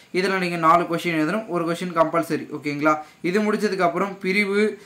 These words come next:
இரண்டு, எவையேனும் ஐந்து வினாக்களுக்கு மட்டும் விடையளிக்கவும். அ, அதுல வந்து பாத்தீங்கன்னா, இருபத்திரெண்டு, இருபத்திமூணு, இருபத்தினாலு, இருபத்தஞ்சு, இருபத்தாறு, இருபத்தேழு, இருபத்தெட்டு,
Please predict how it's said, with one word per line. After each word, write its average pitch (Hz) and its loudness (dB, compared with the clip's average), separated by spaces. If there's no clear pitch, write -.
இரண்டு, 180 2
எவையேனும் 190 2
ஐந்து 185 0
வினாக்களுக்கு 180 0
மட்டும் 165 0
விடையளிக்கவும். 165 0
அ, 143 -2
அதுல 170 2
வந்து 175 2
பாத்தீங்கன்னா, 185 0
இருபத்திரெண்டு, 180 0
இருபத்திமூணு, 180 2
இருபத்தினாலு, 175 2
இருபத்தஞ்சு, 180 0
இருபத்தாறு, 180 2
இருபத்தேழு, 185 2
இருபத்தெட்டு, 170 -2